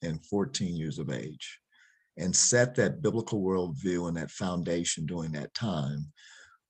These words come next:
when they get to those ages of fourteen to eighteen, we have really shaped, uh, that biblical worldview that, that is hard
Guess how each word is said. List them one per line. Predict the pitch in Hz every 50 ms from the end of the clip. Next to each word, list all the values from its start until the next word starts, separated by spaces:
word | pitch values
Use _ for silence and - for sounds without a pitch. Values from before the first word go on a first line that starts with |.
| _ _ _ _ -
when | 110 123 131 135
they | 131 123
get | 107 - 175 208 196
to | - 175
those | 160 143 131 107 113
ages | 110 107 107 101 107 101 95
of | 92 -
fourteen | - - - 117 110 - - - 123 107 92
to | 87 82 - -
eighteen, | - 117 139 - 147 147 - - - 65 - - - - - _ _ _ _ _ _ _ - - - - _ _ -
we | - 123 135
have | 135 117 101 95 - - 87
really | 131 156 165 170 156
shaped, | 135 127 - - - 131 123 123 123 123 - - _ -
uh, | - 85 - - - -
that | 127 104 - 151
biblical | 117 117 113 123 117 117 - 117 107
worldview | 101 98 98 98 95 95 92 82 - 101 95 95 98 95 95
that, | 90 85 85 - -
that | 98 87 87
is | 85 -
hard | - - - - - 127 139 143 151 147 147 - -